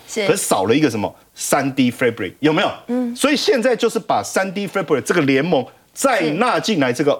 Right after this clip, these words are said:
Speaker 2: O I P这个平台当中，
Speaker 1: 是。
Speaker 2: 让整个生态系更完整，也就是说更有效率，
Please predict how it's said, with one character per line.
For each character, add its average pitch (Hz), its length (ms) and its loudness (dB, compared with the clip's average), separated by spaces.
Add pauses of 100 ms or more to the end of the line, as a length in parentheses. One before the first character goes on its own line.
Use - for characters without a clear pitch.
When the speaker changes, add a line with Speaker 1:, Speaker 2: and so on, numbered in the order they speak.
Speaker 2:
O 226 260 4
I 202 220 -2
P 196 340 -6 (240)
这 294 100 -2
个 202 80 0
平 127 220 -2
台 117 100 0
当 123 240 -2
中， 123 220 0 (140)
Speaker 1:
是。 - 160 -4
Speaker 2:
让 247 240 0
整 233 120 0
个 247 80 0
生 180 200 -4
态 180 120 2
系 151 240 -2 (240)
更 226 220 2
完 135 180 2
整， 151 160 0 (220)
也 139 100 0
就 160 140 2
是 196 60 0
说 202 80 2
更 220 160 2
有 233 100 0
效 185 160 0
率， 143 100 -2